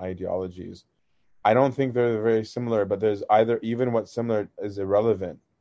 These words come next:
It's irrelevant because they're, they're based on two completely different things, right? It's, to me, this question is almost like saying,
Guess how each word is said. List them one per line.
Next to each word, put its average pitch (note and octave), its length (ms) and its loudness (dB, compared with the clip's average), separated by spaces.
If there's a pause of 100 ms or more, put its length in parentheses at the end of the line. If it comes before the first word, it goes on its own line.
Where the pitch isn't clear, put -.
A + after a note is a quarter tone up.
(1160)
It's G#2+ 160 -4
irrelevant A2 560 4 (1500)
because A#2 400 2
they're, A2+ 200 0
they're A2 160 4
based A2 360 2
on G#2 120 -2
two A2 220 -6
completely G#2 480 -6
different F#2+ 400 -8
things, - 540 -16 (1800)
right? A2 320 2 (460)
It's, A2+ 320 -4 (160)
to - 160 -6
me, C3 220 2
this C#3+ 180 0
question B2+ 360 2
is A#2+ 100 0
almost B2 440 2
like A#2 180 0
saying, A2 600 -4